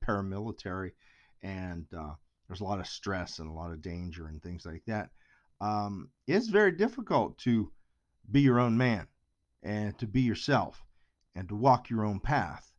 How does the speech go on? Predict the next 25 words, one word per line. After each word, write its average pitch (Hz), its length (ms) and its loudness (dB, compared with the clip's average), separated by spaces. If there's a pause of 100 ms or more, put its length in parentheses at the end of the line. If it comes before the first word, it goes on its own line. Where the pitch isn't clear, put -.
(420)
Uh, 101 320 -2
it 139 240 0
takes 185 340 0
a 117 60 -2
little 196 400 6
bit 190 180 2
of 185 100 -12
courage, 131 440 4
and 131 140 -2
it - 40 -14
takes 143 320 0
a 123 60 0
lot 156 260 6
of 139 120 0
kahunas, 131 640 2
if - 160 -6
you 113 80 0
know 120 160 0
what 117 100 0
I'm 110 140 -4
talking 143 380 0
about, 95 420 -4
to - 100 -18
do 113 300 0
that. 98 320 -6